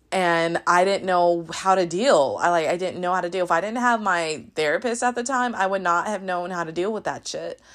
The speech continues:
And it wasn't fun. It's not fun when things are kind of, like, thrusted upon you to deal with. Like, it, it's not like you can take your time and be like, "Oh, this is what I'm going to choose." Because I had ample time to do that, right?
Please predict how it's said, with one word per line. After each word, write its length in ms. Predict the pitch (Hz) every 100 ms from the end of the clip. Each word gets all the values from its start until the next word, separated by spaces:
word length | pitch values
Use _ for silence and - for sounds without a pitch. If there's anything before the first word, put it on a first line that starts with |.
| - - - - -
And 280 | 185 185 175
it 140 | 190
wasn't 360 | 190 233 165 226
fun. 340 | 226 240 208
It's 220 | 175 -
not 200 | 214 220
fun 540 | - - 208 208 185 175
when 240 | 170 170
things 320 | 190 190 196
are 180 | - 180
kind 240 | 175 214 185
of, 140 | 175
like, 460 | 175 165 165 - - _ _ _ _ _
thrusted 720 | - - 233 185 190 240 - 247
upon 380 | 233 233 226 233
you 140 | 233
to 120 | 226
deal 220 | 226 233
with. 140 | 226 226
Like, 180 | 190 185
it, 180 | 185
it's 140 | 196 -
not 200 | 233 226
like 180 | 240 214
you 60 |
can 120 | 196
take 260 | 190 226 208
your 120 | 196
time 320 | - 190 180
and 100 | 175
be 60 | 175
like, 180 | 180 180
"Oh, 140 | 226
this 240 | 214 226 -
is 80 | 220
what 80 |
I'm 160 | 214 202
going 240 | 196 185
to 80 | 185
choose." 380 | 175 165 - - - - -
Because 260 | 240 285
I 100 | 254
had 200 | 262 269
ample 220 | 240 240 226
time 220 | 240 185
to 80 | 180
do 160 | 262
that, 180 | 170 147
right? 400 | 165 190 247 -